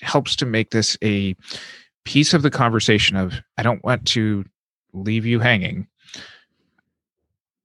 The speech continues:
I just, I, I need to also be aware of what my capacity is."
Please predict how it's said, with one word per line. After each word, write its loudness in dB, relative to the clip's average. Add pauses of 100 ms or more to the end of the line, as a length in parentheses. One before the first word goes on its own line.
I 4
just, 0 (160)
I, 2
I 2
need -2
to -2 (140)
also 0
be -4
aware -2
of -6
what -6
my 2
capacity -6
is." -12